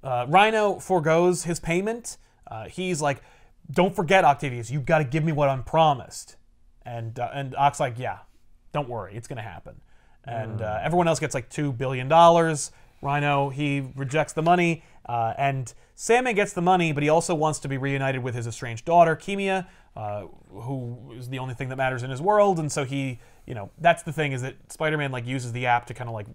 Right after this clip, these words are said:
Speaker 1: morph Sandman, and then the last, like, thing he tells Sandman about is Kemia, which reveals his heart, like, his, his soul.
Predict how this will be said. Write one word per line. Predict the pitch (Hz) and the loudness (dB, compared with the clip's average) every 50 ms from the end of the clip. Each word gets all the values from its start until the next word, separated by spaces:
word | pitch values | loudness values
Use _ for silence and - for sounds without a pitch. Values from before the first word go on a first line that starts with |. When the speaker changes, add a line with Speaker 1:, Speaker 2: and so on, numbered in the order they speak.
| - - - - - - - 104 | -20 -20 -20 -20 -20 -20 -18 -14
Speaker 1:
morph | 160 151 156 160 165 170 165 165 | -8 -2 2 4 6 6 6 4
Sandman, | - - 151 151 160 160 160 165 165 165 - - - - | 0 -2 2 2 2 2 2 0 -2 -4 -12 -16 -8 -4
and | 156 170 | 0 0
then | 165 | 2
the | 160 156 | 2 4
last, | 156 156 156 156 - - - - - - - _ - - - - _ _ - | 4 4 4 2 0 -4 -10 -20 -20 -20 -20 _ -20 -20 -20 -20 _ _ -12
like, | 131 135 123 - | -12 -12 -12 -10
thing | - - 175 165 | -2 -2 0 0
he | 147 151 | 0 -2
tells | 143 - - 170 160 151 151 139 120 - - - - - | -2 0 2 2 4 4 2 0 -2 -6 -10 -12 -18 -14
Sandman | - - 180 175 170 165 | -6 -2 0 0 2 2
about | 151 143 139 143 | 0 0 -2 -2
is | - 131 - | -4 -8 -12
Kemia, | - - 220 233 214 185 156 143 123 - - - - | -10 -6 -4 -2 0 0 0 0 -2 -6 -12 -16 -8
which | - 175 165 - - - - - | -6 -6 -6 -6 -8 -16 -8 -4
reveals | 190 202 160 - 156 147 147 151 139 - | -2 -2 -2 -2 -2 -2 -2 -2 -2 -4
his | 143 139 | -6 -10
heart, | - - - - - 98 87 87 - - - _ _ _ - | -12 -14 -20 -18 -18 -16 -16 -18 -20 -20 -20 _ _ _ -16
like, | - 120 - | -16 -14 -12
his, | 131 117 - - _ - - _ _ | -12 -14 -14 -18 _ -20 -20 _ _
his | - 131 117 | -12 -12 -12
soul. | - - - - 85 90 95 - - 117 | -12 -12 -12 -12 -12 -14 -16 -20 -20 -20